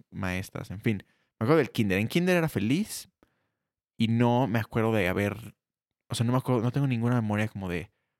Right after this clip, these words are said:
de reprimir o de cambiar algo. Me acuerdo, sí, no, no, no me acuerdo de eso. En primaria, de que primero de primaria me acuerdo,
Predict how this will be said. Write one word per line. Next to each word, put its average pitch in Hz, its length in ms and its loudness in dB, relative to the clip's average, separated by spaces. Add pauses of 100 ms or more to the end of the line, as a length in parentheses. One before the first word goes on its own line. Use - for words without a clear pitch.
(300)
de 104 100 -6
reprimir 104 580 -2
o 110 60 2
de 101 100 -2
cambiar 101 520 -2
algo. 107 320 -2
Me 104 120 -4
acuerdo, 113 760 -4 (400)
sí, - 300 -6
no, 110 220 -4 (360)
no, 107 180 -4
no 110 100 -4
me 120 80 0
acuerdo 117 240 -2
de 101 60 0
eso. - 280 -8 (920)
En 120 180 2
primaria, 123 760 2 (840)
de - 80 -6
que 110 100 -2
primero 113 400 2
de 147 80 2
primaria 107 440 2
me 113 140 -2
acuerdo, 127 720 -2